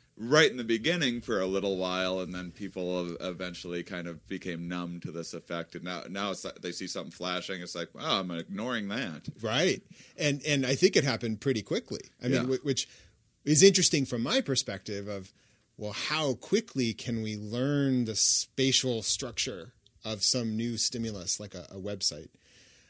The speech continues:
Speaker 2: Um, well, so if you, if you have these banner ads, particularly if they're on the right, but also if they're above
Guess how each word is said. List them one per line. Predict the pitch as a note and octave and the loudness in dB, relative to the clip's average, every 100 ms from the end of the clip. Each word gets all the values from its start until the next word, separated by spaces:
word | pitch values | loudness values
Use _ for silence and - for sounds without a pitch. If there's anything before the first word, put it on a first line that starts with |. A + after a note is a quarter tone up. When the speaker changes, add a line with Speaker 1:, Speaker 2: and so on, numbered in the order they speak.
| _ G#2+ | _ -6
Speaker 2:
Um, | G#2 G2 - - - | -4 -4 -8 -14 0
well, | D3 D3+ | 2 10
so | - D3+ | 10 10
if | C#3 | 6
you, | D3 C#3 C3+ | 4 2 2
if | B2 | 0
you | B2+ | 2
have | B2+ D#3+ | 4 2
these | C3 A#2 | 4 2
banner | G2+ A#2+ C3 G#2+ | 2 0 0 0
ads, | F#2 F2+ - - _ - | -4 -2 -4 -4 _ -6
particularly | C3 A3+ A3+ G3+ F3 | 2 2 4 4 2
if | - | 2
they're | C#3+ | 0
on | C3 | 2
the | A#2 | 0
right, | G#2 B2 G2+ D2 - - | 0 0 0 -4 -12 -10
but | A2 | -8
also | A2+ C3+ B2+ C#3+ | -2 2 4 4
if | A#2+ - | 2 0
they're | A2+ G2+ | -2 0
above | F#2+ F#2 A2+ C3 A2 F#2 - | -4 -4 0 0 0 -4 -8